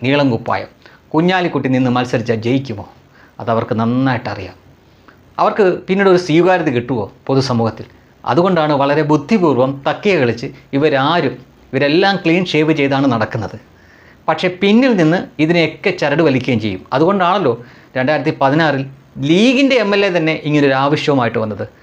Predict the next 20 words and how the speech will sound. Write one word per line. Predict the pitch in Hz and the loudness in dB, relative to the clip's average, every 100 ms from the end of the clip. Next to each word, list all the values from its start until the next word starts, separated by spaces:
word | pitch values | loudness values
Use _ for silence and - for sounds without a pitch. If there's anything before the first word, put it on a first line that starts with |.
| - | -8
അതാണ് | 147 170 175 | -2 0 2
ഞാൻ | 175 | 4
ഒരിക്കൽ | 175 208 202 | 2 0 0
കൂടി | 196 185 156 | 4 4 2
ആവർത്തിച്ച് | 165 175 170 | 0 -2 0
പറയുന്നു, | 139 123 113 151 - - - - - | 0 2 0 -2 -8 -18 -20 -12 -4
തക്കിയ | 165 170 214 220 202 - | -4 -2 0 0 0 0
എന്നൊരു | 175 160 | 2 2
അധ്യായം | 151 160 202 185 | 2 0 0 0
തന്നെ | 156 156 | 2 2
ഇവർക്ക് | 139 139 | 2 2
വേണ്ടിയിട്ടുണ്ട്. | 135 135 110 - - - - _ | 0 0 -4 -6 -10 -16 -20 _
അതെന്തിനാണെന്ന് | 139 147 160 208 208 202 175 | -4 0 2 2 2 0 2
ചോദിച്ചു | 170 165 | 2 4
കഴിഞ്ഞാൽ | 170 151 151 156 - - _ | 2 2 0 -4 -8 -20 _
തങ്ങളുടെ | 160 170 185 190 | -2 0 0 0
കാര്യങ്ങൾ | 175 180 185 180 | 0 0 0 -2
ചെലവാകുന്ന | 185 185 196 202 208 208 185 | 0 2 4 2 2 -2 0
സമയത്ത് | 180 190 185 196 | 0 0 0 0
മാത്രമേ | 185 190 233 | 0 0 -2